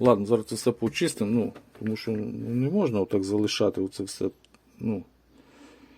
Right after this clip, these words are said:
бачите, там флюс оцей все. Ну, після себе треба це гарно вимити. Оцю пилюку треба всю, тому що вона ток проводить.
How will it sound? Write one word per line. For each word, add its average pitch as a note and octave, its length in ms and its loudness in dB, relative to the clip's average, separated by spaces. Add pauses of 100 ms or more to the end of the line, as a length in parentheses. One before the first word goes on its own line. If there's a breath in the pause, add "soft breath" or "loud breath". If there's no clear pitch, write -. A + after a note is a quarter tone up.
(520 loud breath)
бачите, C#3 380 0
там G#2 220 -4
флюс C#3 540 2
оцей A2 260 0
все. G#2 360 -4 (120)
Ну, G#2+ 200 -10 (120)
після A2 260 -12
себе B2 300 0
треба B2 200 -2
це B2 180 -4
гарно C#3 300 -2
вимити. E3 520 2 (840 loud breath)
Оцю B2 320 -2
пилюку C#3 540 4
треба C3+ 320 2
всю, C3 280 -4 (100)
тому B2 160 0
що - 140 -4
вона A2+ 120 0
ток - 220 -4
проводить. B2+ 580 0